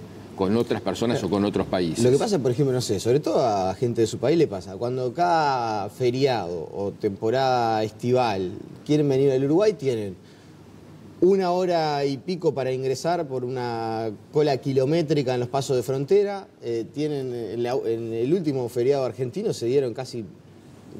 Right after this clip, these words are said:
Speaker 2: quince kilómetros de cola para volver a la República Argentina. Entonces ahí es donde uno dice, bueno, tanta integración y sin embargo, solamente para pasar de, entre Uruguay y Argentina, que somos pueblos que ya sabemos que nos reconocemos como hermanos y que hay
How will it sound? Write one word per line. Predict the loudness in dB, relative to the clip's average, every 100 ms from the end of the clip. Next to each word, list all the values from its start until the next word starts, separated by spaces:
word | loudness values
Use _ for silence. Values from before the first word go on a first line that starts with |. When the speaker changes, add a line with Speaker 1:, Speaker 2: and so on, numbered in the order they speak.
| -2
Speaker 2:
quince | 2 4 4 0
kilómetros | 2 2 4 4
de | 4 4
cola | 4 4 0
para | -2 0
volver | 0 2 2 2
a | 0
la | -2
República | -6 -4 -4 -2 -4
Argentina. | -4 -8 -4 -2 -2 -4 -12 -20 -20 -12
Entonces | -2 2 4 2
ahí | 4
es |
donde | 2 2
uno | 0
dice, | 0 0
bueno, | -2 -2
tanta | -2 -4 -4
integración | -2 -2 -2 -4 -4
y | -4
sin | -4
embargo, | -2 -2 0 0 -2 -8 -12 -14 -16 -20 -20 -14
solamente | -2 2 2 2 2 2
para | 2 0
pasar | 0 0 2
de, | 4 4
entre | 2 2
Uruguay | 4 4 4
y |
Argentina, | 2 0 -2 0 0 0 -4
que | -4
somos | -4 -6 -2
pueblos | 0 0 0
que |
ya | -2 -4
sabemos | -4 -2 -2
que |
nos | -2 -4 -2 -2
reconocemos | 0 0 0 0 0 -2
como | -2
hermanos | 0 0 -2 -4 -6
y | -6
que | 2 2
hay | 2 0